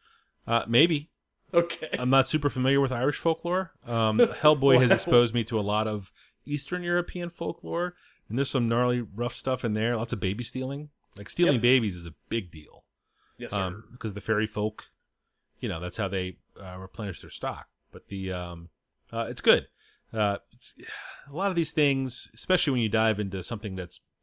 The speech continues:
Speaker 1: based in folklore, they don't give you a lot of exposition. So you kinda, kinda have to just jump in and trust that it's gonna get where it's going. Uh, it, it's good so far. Uh,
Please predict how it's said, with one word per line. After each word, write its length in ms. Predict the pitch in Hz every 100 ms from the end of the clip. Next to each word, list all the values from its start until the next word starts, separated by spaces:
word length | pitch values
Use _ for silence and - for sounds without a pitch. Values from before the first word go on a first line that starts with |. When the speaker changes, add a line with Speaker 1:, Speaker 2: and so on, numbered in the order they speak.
| -
Speaker 1:
based 300 | 104 104 -
in 80 | 98
folklore, 640 | - 98 - 120 123 123 _ _ _
they 80 | 123
don't 200 | 127 95
give 220 | 107 117
you 160 | 120 120
a 240 | 117 113
lot 200 | 107 113
of 80 | 110
exposition. 540 | 113 - 95 117 - -
So 400 | - 101 95 92
you 180 | 92 85 -
kinda, 540 | - 120 113 104 95 - _ _ _
kinda 220 | - 139
have 180 | 135 131
to 60 | 113
just 220 | 113 98
jump 280 | 104 120 120
in 140 | 110
and 100 | 104
trust 240 | - 110 101
that 60 |
it's 120 | 98 -
gonna 180 | 101 95
get 180 | 104
where 120 | 95 90
it's 100 | -
going. 360 | 98 85 76 - - - - 95
Uh, 340 | 95 90 95 -
it, 200 | 90 -
it's 400 | 87 120 151 147
good 180 | - 170
so 120 | 113
far. 300 | 87 78 64 - _
Uh, 260 | 92 90